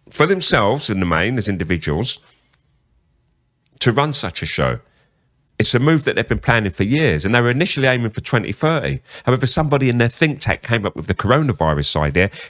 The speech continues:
giving them an excuse to accelerate the implementation.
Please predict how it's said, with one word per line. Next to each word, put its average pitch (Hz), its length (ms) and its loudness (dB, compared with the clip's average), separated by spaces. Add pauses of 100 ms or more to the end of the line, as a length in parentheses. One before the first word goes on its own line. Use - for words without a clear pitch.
giving 120 260 2
them 113 240 0
an 101 120 2
excuse - 500 0
to - 80 -6
accelerate 92 480 -2
the 92 80 -2
implementation. 90 880 -2